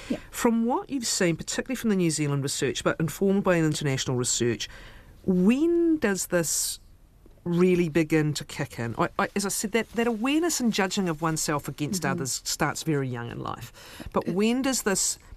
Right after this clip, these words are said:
Speaker 2: from a, from the external signalling or the external stimulus, when does this really typically become a big deal?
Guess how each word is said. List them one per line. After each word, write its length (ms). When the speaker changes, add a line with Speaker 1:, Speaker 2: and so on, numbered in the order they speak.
Speaker 2:
from 320
a, 120
from 200
the 260
external 720
signalling 800
or 100
the 160
external 840
stimulus, 720
when 220
does 180
this 220
really 460
typically 600
become 360
a 60
big 260
deal? 280